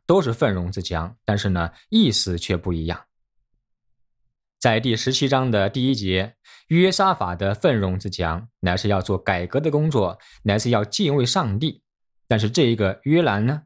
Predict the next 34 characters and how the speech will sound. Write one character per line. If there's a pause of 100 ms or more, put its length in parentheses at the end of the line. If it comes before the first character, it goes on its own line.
(120)
他
的
奋
勇
自
强
是
什
么？ (280)
他
的
奋
勇
自
强
乃
是
要 (520)
敬
拜
偶
像， (760)
乃
是
要 (360)
杀
害 (120)
一
切
拦
阻
他
的
人。